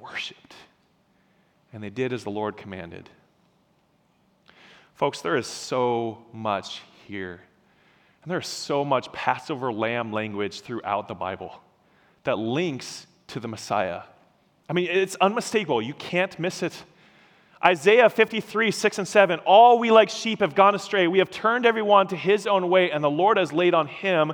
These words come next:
the iniquity of us all. He was oppressed, he was afflicted, yet he opened not his mouth, like a," what? "Lamb that is led to the slaughter, like a sheep before its shearers is silent, so he opened not his mouth."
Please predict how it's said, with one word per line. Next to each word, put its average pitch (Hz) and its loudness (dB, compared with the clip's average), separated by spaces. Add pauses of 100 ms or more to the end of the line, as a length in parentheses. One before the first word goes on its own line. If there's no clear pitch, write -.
(320)
the 175 4
iniquity 165 2
of 139 4
us 143 4
all. 135 4
He 170 -6
was 180 2
oppressed, - 0
he 185 -4
was 156 -2
afflicted, 180 -2
yet 156 0
he 147 -2
opened 196 -2
not 180 6
his 160 -4
mouth, 147 4 (280)
like 175 6
a," 156 4 (100)
what? - 4 (600)
"Lamb 262 6 (120)
that 233 6
is 214 -2
led 240 6
to 254 -4
the 220 0
slaughter, 208 4
like 185 4
a 180 0
sheep 240 -4
before 202 4
its 180 -2
shearers 208 2
is 170 -2
silent, 175 2
so 170 -2
he 143 -4
opened 175 -2
not 160 2 (160)
his 143 -4 (320)
mouth." 117 -4